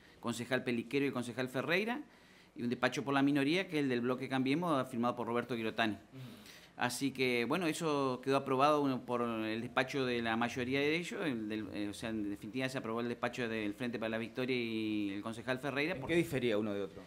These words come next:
Speaker 1: Por seis a cinco. Tenía dos, in-, eh,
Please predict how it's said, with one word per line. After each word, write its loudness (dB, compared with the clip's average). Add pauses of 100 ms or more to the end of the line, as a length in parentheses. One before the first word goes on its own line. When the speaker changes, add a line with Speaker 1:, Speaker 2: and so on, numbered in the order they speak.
(240)
Speaker 1:
Por -2
seis 4
a 2
cinco. 4
Tenía 6
dos, 2
in-, 2
eh, 0